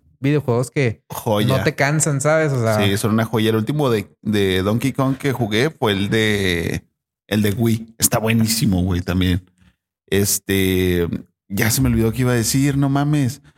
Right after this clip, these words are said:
Speaker 2: Algo relacionado con, con lo que estabas diciendo ahí. Ah, que el Super Mario Wonder, eh, se me hace muy bonito y visualmente como que me recuerda al, al Super Mario World un poquito.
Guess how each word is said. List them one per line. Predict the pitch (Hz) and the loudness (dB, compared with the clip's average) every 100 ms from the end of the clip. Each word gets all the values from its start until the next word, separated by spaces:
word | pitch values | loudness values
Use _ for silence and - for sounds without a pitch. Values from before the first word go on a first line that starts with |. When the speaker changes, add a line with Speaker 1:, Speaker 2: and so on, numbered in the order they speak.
| _ _ | _ _
Speaker 2:
Algo | - 123 139 | -2 0 2
relacionado | 139 127 113 107 107 135 | 0 0 0 0 2 0
con, | 135 127 123 | -2 -2 -2
con | - 110 | -2 -2
lo | 107 | 0
que | - | -2
estabas | - 127 131 | 0 0 0
diciendo | 110 - 117 123 | -2 -2 0 0
ahí. | 117 127 - _ | 0 -2 -6 _
Ah, | 123 143 127 127 | 0 0 0 -2
que | 127 | -2
el | 120 | 0
Super | 120 117 | 0 0
Mario | 104 104 120 | 2 2 2
Wonder, | 127 131 131 - - _ _ _ _ - | 0 0 0 0 -4 _ _ _ _ -4
eh, | 104 104 98 | 0 2 2
se | 90 104 | 2 0
me | 104 | 2
hace | 139 - | 0 0
muy | 127 147 | 0 2
bonito | 160 151 156 190 | 2 0 0 0
y | 160 | 0
visualmente | 120 127 131 127 123 151 147 | 0 0 2 2 0 -2 -4
como | - 127 117 101 95 90 _ _ _ _ | -2 0 2 2 0 -4 _ _ _ _
que | 127 | -2
me | 117 | 0
recuerda | 107 104 113 113 123 | 0 -2 0 2 2
al, | 131 113 107 98 95 90 - | 2 0 0 2 0 -2 0
al | 98 95 92 92 92 92 92 90 90 | 0 2 2 2 0 0 0 0 -2
Super | - - 101 | -2 -2 0
Mario | 101 123 | 0 0
World | 113 107 95 - - _ _ _ | 0 0 -2 -4 -12 _ _ _
un | - 104 | -4 -2
poquito. | - 117 - 98 | -2 -2 -2 -2